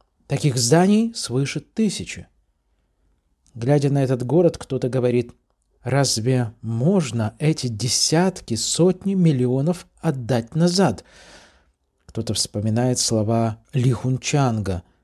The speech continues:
«Не мешайте русским строить». Вспоминают о центре. «Центр, центр», говорит один.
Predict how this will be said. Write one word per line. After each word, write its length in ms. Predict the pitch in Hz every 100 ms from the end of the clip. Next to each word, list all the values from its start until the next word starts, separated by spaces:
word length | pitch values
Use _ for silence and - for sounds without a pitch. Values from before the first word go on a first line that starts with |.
| _
«Не 220 | 101 117 131
мешайте 800 | 127 - 147 170 180 175 175 160
русским 580 | 135 139 - - 131
строить». 760 | 131 - - 113 85 67 - - _ _ _ _ _ _ _
Вспоминают 600 | - - 131 127 143 170
о 60 | 185
центре. 580 | - 110 95 90 95 95 _ _ _ _ _ _ _ -
«Центр, 580 | - 139 165 156 107
центр», 540 | - - 151 180 170 113
говорит 440 | 110 113 110 113
один. 300 | 117 110 104